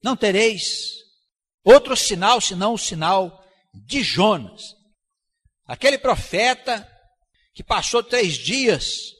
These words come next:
e três noites no ventre da baleia, como contam os escritos antigos.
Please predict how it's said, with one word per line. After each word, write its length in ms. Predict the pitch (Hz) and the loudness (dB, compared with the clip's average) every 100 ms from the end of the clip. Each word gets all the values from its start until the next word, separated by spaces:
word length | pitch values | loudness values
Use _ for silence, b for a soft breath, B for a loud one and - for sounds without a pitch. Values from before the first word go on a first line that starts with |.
| _ _ | _ _
e 80 | - | -20
três 360 | - 220 175 127 | -6 -4 -2 -2
noites 360 | 165 220 220 | 0 0 -2
no 120 | 190 151 | -8 -6
ventre 420 | 143 220 214 180 | -2 -4 -4 -4
da 100 | 180 | -4
baleia, 580 | 180 143 165 214 139 - - _ _ _ _ _ _ _ _ | -2 0 4 4 2 -10 -20 _ _ _ _ _ _ _ _
como 220 | - 202 220 | -4 -2 2
contam 360 | 208 262 254 | 2 4 2
os 120 | 240 | -2
escritos 480 | 196 - - 180 175 | -4 -6 -2 -4 -2
antigos. 720 | 160 156 - 117 95 - - | -6 -6 -8 -8 -10 -16 -20